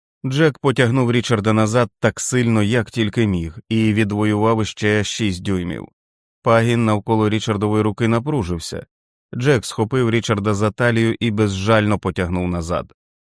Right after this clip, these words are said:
Річард дико, божевільно закричав. На мить Джека охопив страх, що в Річарда відірветься плече, але сильний голос усередині нього кричав: «Тягни!»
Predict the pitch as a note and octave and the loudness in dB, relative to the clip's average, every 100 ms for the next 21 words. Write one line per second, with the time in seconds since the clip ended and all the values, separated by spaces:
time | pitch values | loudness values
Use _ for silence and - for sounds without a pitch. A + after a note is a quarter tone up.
0 | _ _ _ C#3 C#3 A#2+ A#2 G2 F#2+ B2+ | _ _ _ -2 -2 0 0 0 0 0
1 | G#2+ F#2 F2+ F#2 A2+ G#2+ G2+ G#2+ G2+ G2+ | 0 -2 -2 0 0 2 0 0 -2 -2
2 | F#2+ - G2 - E2 - - _ _ _ | -4 -6 -8 -4 -4 -4 -14 _ _ _
3 | _ _ _ _ _ _ _ - B2+ D3 | _ _ _ _ _ _ _ -2 0 2
4 | E3+ C3 G2 A#2 B2+ A#2 G#2+ A2+ B2 A#2 | 2 0 0 0 2 0 0 0 0 0
5 | - C#3+ C3+ - - F#2 F2 G2 - G2+ | 0 0 0 0 0 2 2 0 0 0
6 | G#2 G2+ F#2 G2 G2+ - A2+ C#3 - F#2 | 2 0 0 0 0 -2 -2 -2 -2 -4
7 | E2 - - A#2 G2+ - B2 G#2 G2 F#2 | -4 -8 -4 -2 -2 0 0 2 2 2
8 | G#2+ G#2+ G2 - G2 G#2+ G#2 G2 G2 G2 | 0 0 -2 -4 -4 -2 0 0 0 0
9 | F#2+ F#2+ F#2+ F#2+ - F2+ - G2+ F#2+ - | 0 0 -2 -4 -4 -6 -2 0 0 -4
10 | _ _ _ D3 B2 A2+ A#2 B2 C3 B2+ | _ _ _ 2 4 6 4 4 4 4
11 | A2+ E2 | 4 0